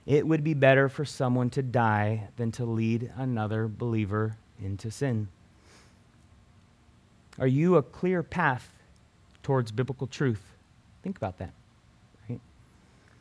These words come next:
If God's word is truth and the Holy Spirit is truth, are you an open highway in the middle of the night without construction workers,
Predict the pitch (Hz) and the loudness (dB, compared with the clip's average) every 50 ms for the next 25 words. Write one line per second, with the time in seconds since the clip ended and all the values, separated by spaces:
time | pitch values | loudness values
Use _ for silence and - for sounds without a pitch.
0 | - _ _ _ - - _ - - 143 127 135 123 151 156 185 226 247 208 165 | -20 _ _ _ -20 -20 _ -2 0 0 0 4 6 8 8 8 8 6 4 0
1 | 151 143 147 151 156 156 143 135 120 - - - - 160 127 120 123 139 135 - | 0 2 4 6 6 6 6 4 2 0 -6 -4 0 2 4 4 2 2 -2 -8
2 | - - - - 123 131 131 127 131 147 147 143 143 131 - - - 175 165 143 | -16 -20 -16 -6 -2 0 2 2 2 2 2 2 2 0 -2 -2 2 4 6 6
3 | 127 127 127 - 143 143 131 - - - 131 117 123 131 127 - - - _ _ | 6 4 2 2 0 0 0 0 -4 -2 0 2 2 2 0 -4 -12 -20 _ _
4 | - - _ _ _ _ - - _ _ _ _ _ - - 120 127 127 135 139 | -20 -20 _ _ _ _ -20 -20 _ _ _ _ _ -6 -2 0 2 4 4 6
5 | 147 147 156 160 147 160 160 147 131 131 131 - 151 139 120 120 160 175 180 156 | 6 4 4 2 0 0 0 0 0 0 0 0 0 0 0 0 0 2 2 2
6 | 127 117 113 117 120 127 127 - - _ _ _ _ _ _ - - 120 117 117 | 2 4 4 4 2 0 -4 -10 -16 _ _ _ _ _ _ -8 -4 0 2 2
7 | 113 113 123 135 147 165 160 160 190 170 143 120 113 120 123 - - _ - 123 | 4 4 4 4 4 2 2 2 0 2 2 2 2 0 -2 -6 -14 _ -2 2
8 | 117 113 113 - - - - 143 131 131 - 156 147 - - - 147 139 139 139 | 4 4 4 2 -2 -6 -4 -4 -4 0 0 0 0 0 0 -2 0 0 0 0
9 | 131 - 143 139 135 139 139 139 127 - - | 0 2 2 4 4 4 4 2 0 -4 -10